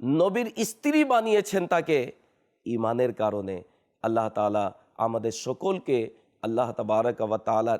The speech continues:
একত্ববাদের প্রতি স্থায়িত্বতা দান করুক এবং নবী পাক সাল্লাল্লাহু আলাইহি ওয়াসাল্লাম এর রিসালাতের প্রতি আল্লাহ তাআলা আমাদেরকে স্থায়িত্বতা দান করুক।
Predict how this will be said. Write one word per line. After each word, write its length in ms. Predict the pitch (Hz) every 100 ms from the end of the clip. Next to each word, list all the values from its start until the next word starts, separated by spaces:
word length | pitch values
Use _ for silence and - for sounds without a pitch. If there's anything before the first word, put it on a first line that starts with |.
| -
একত্ববাদের 760 | - 160 226 220 208 160 143 151
প্রতি 420 | 147 - 135 113 - _ _ _ _ 165
স্থায়িত্বতা 760 | - - 185 226 - 226 220
দান 260 | 165 147 139
করুক 340 | 147 135 117 - _ _ -
এবং 380 | 123 127 113 - _ _ _
নবী 320 | 113 113 131 123
পাক 280 | 113 139
সাল্লাল্লাহু 580 | - 135 123 117 127 117
আলাইহি 240 | 113 117 120
ওয়াসাল্লাম 580 | 117 - 139 165 175 151 - _
এর 220 | 123 120
রিসালাতের 720 | 104 113 - 160 170 185 170
প্রতি 460 | 147 135 - 135 104 - _
আল্লাহ 240 | - 117 117
তাআলা 240 | 110 107
আমাদেরকে 560 | 110 139 147 147 127 - 120
স্থায়িত্বতা 760 | - - 107 - 120 139 165 - - _ -
দান 280 | - 113 127
করুক। 360 | 131 135 135